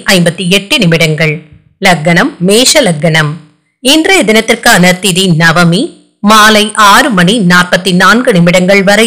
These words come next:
இருக்கின்றது. அதற்கு பின்பு தசமி வருகின்றது. நட்சத்திரம் ஆயில்யம் நட்சத்திரம். பிற்பகல் ஒரு மணி எட்டு நிமிடங்கள் வரை இருக்கின்றது. அதற்கு பின்பு மகம் நட்சத்திரம் வருகின்றது. நல்ல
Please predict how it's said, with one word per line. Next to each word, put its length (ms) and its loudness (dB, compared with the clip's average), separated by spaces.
இருக்கின்றது. 560 -2
அதற்கு 340 -2
பின்பு 300 0
தசமி 480 0
வருகின்றது. 640 0
நட்சத்திரம் 760 0
ஆயில்யம் 480 0
நட்சத்திரம். 580 -2
பிற்பகல் 500 0
ஒரு 160 2
மணி 200 2
எட்டு 280 -2
நிமிடங்கள் 480 2
வரை 320 2
இருக்கின்றது. 560 -2
அதற்கு 320 0
பின்பு 260 2
மகம் 340 0
நட்சத்திரம் 560 -2
வருகின்றது. 640 -2
நல்ல 260 2